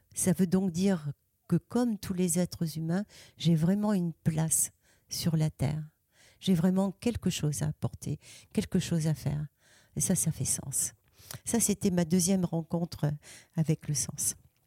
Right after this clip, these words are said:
Et la troisième rencontre, si tu veux, c'est ce, ce qu'on, on en a déjà parlé un petit peu, c'est les démissions qu'on vient de voir là, tu sais, à la suite du covid. Euh,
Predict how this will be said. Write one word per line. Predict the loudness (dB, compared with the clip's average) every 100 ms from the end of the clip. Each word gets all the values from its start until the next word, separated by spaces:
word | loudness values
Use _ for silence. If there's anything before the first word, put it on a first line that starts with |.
| _ _ -20 -8
Et | 0
la | 2
troisième | 2 2 4 4 2
rencontre, | 2 -2 0 -2 0 -2
si | -2 -6
tu | -2
veux, | 0 2 0
c'est | 0 0 0
ce, | 0 2 4 4 2 2 0 -2 -6 -6 -10
ce | -10 -8
qu'on, | -8 -4 -4
on | 0
en | 0 2
a | 2
déjà | 2 0 2
parlé | 0 0 0
un | 0
petit | -2 -6
peu, | 0 -2 -2 -14 -14 -6
c'est | 0 2 4
les | 2 2 2
démissions | 2 2 2 0 0 -2 0
qu'on | -2
vient | 0 0 0
de | 0
voir | 0 0
là, | -2
tu | -2
sais, | 0 0
à |
la | 2 0
suite | 0 -2
du | -4
covid. | -2 -4 -4 -8 -10 -12 -20 -18 -16 -16 -2
Euh, | 0 2 0